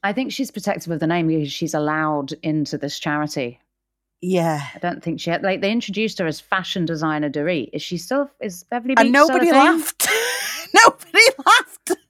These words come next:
Speaker 1: People laughed online, I'll tell you that. People laughed online. She's not, they, I'm not even sure if Beverly Beach is still a thing. What happened to the wedding dresses?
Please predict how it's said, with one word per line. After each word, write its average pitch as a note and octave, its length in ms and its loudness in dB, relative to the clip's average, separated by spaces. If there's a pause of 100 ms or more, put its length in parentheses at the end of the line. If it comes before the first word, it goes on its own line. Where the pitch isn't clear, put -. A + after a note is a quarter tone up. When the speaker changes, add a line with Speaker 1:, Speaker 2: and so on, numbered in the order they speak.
(260)
Speaker 1:
People F#3+ 280 2
laughed G3 340 4
online, G3 580 4
I'll E3+ 120 2
tell F#3+ 200 2
you F#3 60 0
that. F#3 600 2 (240)
People G#3+ 320 2
laughed A3 320 4
online. G3+ 600 0 (1040)
She's E4+ 320 0
not, F4 260 2
they, D#4+ 240 2
I'm C#4+ 420 2
not E4+ 120 2
even C4+ 220 0
sure B3+ 180 0
if A3+ 100 -4
Beverly A3 300 0
Beach G3+ 300 -4
is E3+ 120 -4
still F3 200 -4
a D#3+ 80 -4
thing. C#4 580 0
What - 220 -6
happened F#3+ 260 -4
to - 80 -6
the E3 100 -2
wedding A#3 320 0
dresses? A3+ 880 -6